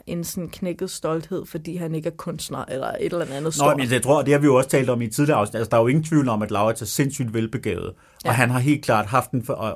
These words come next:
Speaker 2: og han har jo været en af de her, altså, den her proletariatets intelligensreserve, som i det, det skolesystem, man havde på det her tidspunkt, simpelthen gik tabt, fordi
Speaker 1: Ja.
Speaker 2: han ikke fik lov til at gå i skole mere end til fjerde klasse, eller hvad det nu har
Speaker 1: Ja.
Speaker 2: været, ikke? Og derfor har han hele tiden, han har jo godt gået og haft en bevidst om,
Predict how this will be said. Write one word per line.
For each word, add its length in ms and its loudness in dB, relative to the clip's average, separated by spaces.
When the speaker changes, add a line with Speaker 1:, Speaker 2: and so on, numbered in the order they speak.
Speaker 2:
og 60 -12
han 220 -2
har 100 4
jo 60 4
været 360 0
en 80 0
af 100 0
de 100 0
her, 300 0
altså, 240 -4
den 120 0
her 200 0
proletariatets 800 0
intelligensreserve, 1000 0
som 240 -2
i 100 -4
det, 160 -6
det 100 0
skolesystem, 440 0
man 100 0
havde 140 2
på 80 -4
det 100 2
her 60 2
tidspunkt, 360 -6
simpelthen 320 -2
gik 180 -12
tabt, 340 -2
fordi 140 -4
Speaker 1:
Ja. 60 2
Speaker 2:
han 100 0
ikke 140 -2
fik 120 0
lov 140 0
til 100 -2
at 60 -2
gå 80 -2
i 20 -2
skole 280 -2
mere 140 0
end 80 -4
til 80 -8
fjerde 220 -2
klasse, 240 -4
eller 100 -8
hvad 120 -4
det 80 -8
nu 60 -6
har 80 -2
Speaker 1:
Ja. 80 -4
Speaker 2:
været, 160 -4
ikke? 120 -6
Og 100 -4
derfor 180 4
har 100 4
han 100 2
hele 140 2
tiden, 220 0
han 120 0
har 80 4
jo 80 0
godt 300 0
gået 220 4
og 80 2
haft 160 0
en 80 -4
bevidst 240 -4
om, 120 -4